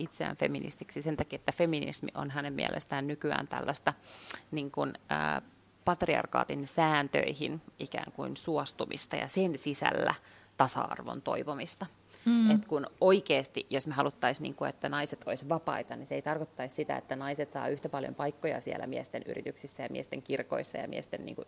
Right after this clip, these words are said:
Speaker 1: luomassa yhteiskunnassa, vaan että naiset, niinku, perustaisivat uskontoja ja naiset perustaisivat, niinku, yhteiskuntia ja tällaista.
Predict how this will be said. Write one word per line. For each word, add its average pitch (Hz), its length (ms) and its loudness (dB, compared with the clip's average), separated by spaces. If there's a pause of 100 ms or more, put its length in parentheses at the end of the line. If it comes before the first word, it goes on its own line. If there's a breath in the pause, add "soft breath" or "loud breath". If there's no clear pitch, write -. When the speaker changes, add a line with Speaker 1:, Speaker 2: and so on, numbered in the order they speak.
Speaker 1:
luomassa - 340 -4
yhteiskunnassa, 180 560 -6 (400 loud breath)
vaan 156 240 -4
että 151 240 -4 (260 loud breath)
naiset, 180 380 2 (300)
niinku, 123 340 -4 (160)
perustaisivat - 640 -2
uskontoja - 560 -6
ja 151 120 -4
naiset 165 480 -2
perustaisivat, - 760 -4
niinku, - 200 -8
yhteiskuntia - 800 -6
ja - 60 -10
tällaista. - 340 -10